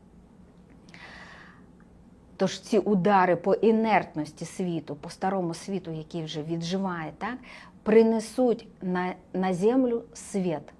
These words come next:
сравнімий з сіянням зв'язд. Тобто ці іскри, які летять, так, від цього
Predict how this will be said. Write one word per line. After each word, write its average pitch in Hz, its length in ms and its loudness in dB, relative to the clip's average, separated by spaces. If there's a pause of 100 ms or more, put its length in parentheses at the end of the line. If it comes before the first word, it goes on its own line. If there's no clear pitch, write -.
(280)
сравнімий 185 880 0 (240)
з - 40 -20
сіянням 160 760 -2 (100)
зв'язд. 165 540 -4
Тобто 151 300 -12 (140)
ці - 140 -10
іскри, 233 580 -2
які 175 400 -4 (300)
летять, 180 640 0
так, 226 260 -8
від 160 220 -8
цього 160 540 -4